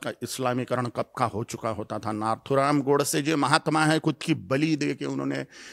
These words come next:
देश का हिंदुत्व बचा लिया। हिंदुओं पर उपकार हो गए हैं नाथुराम गोडसे जी के। इसलिए सभी हिंदुओं का कर्तव्य है नाथुराम गोडसे जी का समर्थन करें, सम्मान करें और नाथुराम गोडसे जी की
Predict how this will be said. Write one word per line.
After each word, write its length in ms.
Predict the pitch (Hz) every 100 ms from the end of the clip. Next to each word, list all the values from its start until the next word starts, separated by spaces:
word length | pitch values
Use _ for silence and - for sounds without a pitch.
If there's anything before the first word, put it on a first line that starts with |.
| -
देश 360 | 104 117 139 -
का 140 | -
हिंदुत्व 460 | 117 123 123 120 127
बचा 280 | 120 - 113
लिया। 200 | 117 110
हिंदुओं 420 | 95 123 120 131
पर 100 | 127
उपकार 680 | 110 117 - 147 151 147 143
हो 220 | 123 139
गए 120 | 135
हैं 140 | 127
नाथुराम 480 | 135 127 127 123 123
गोडसे 320 | 120 123 -
जी 140 | 117 117
के। 200 | 120 107 - - -
इसलिए 360 | 131 135 143 139
सभी 520 | - 123 135 147 143
हिंदुओं 580 | - 123 139 139 143 135
का 140 | 131
कर्तव्य 680 | - - 139 - 151 131 143
है 160 | 139
नाथुराम 580 | 147 131 131 139 139 131
गोडसे 420 | 123 131 127 143
जी 100 | 123
का 120 | 131 127
समर्थन 600 | - - 120 131 131 135
करें, 260 | 139 147
सम्मान 760 | 143 - 135 143 143 147 147 143
करें 420 | 139 143 160 160 - - - - -
और 180 | 143 139
नाथुराम 500 | 147 151 156 160 151
गोडसे 400 | 139 156 - 156
जी 180 | 131 151
की 540 | 147 156 156 - _